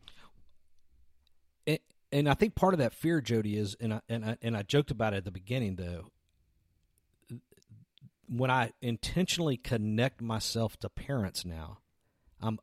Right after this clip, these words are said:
opening up the door for them to have opinions and have conversations with me and tell me what they like and don't like and all that stuff, right?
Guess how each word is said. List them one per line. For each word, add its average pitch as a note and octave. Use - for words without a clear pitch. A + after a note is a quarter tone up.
opening B2+
up A#2+
the -
door F#2
for G#2
them G#2+
to G2
have A2
opinions G2
and F2+
have G2+
conversations F#2
with F#2+
me E2+
and F#2+
tell A2+
me G#2
what F2+
they G2
like F2+
and D#2+
don't E2
like D#2+
and E2+
all E2
that D2+
stuff, -
right? F2